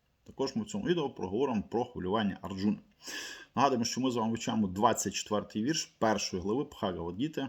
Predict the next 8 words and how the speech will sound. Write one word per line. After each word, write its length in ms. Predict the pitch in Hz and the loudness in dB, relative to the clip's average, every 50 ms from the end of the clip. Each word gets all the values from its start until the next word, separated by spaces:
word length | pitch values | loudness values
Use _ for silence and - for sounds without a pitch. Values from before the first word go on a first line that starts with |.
| - - | -6 -6
як 280 | 82 90 107 104 - | -6 -6 -6 -6 -6
вона 320 | - 85 87 90 90 85 - - _ _ | -6 -4 -2 -2 -2 -2 -4 -12 _ _
є. 240 | 85 92 101 - - - _ _ _ _ _ _ _ - - - - - - - - - - - - - _ | -6 -4 -4 -4 -6 -10 _ _ _ _ _ _ _ -18 -16 -14 -14 -14 -14 -14 -16 -16 -18 -18 -20 -14 _
Арджуна 280 | - 95 123 214 233 220 | -6 2 4 6 8 8
виїжджає 420 | 190 175 165 156 151 175 175 165 | 8 8 6 6 6 4 4 4
на 100 | 151 139 | 4 2
поле 300 | 127 - - 147 143 135 | 0 2 0 4 4 4
бою, 540 | 120 104 98 131 139 127 113 117 131 175 180 | 4 4 6 10 10 10 10 10 6 2 -2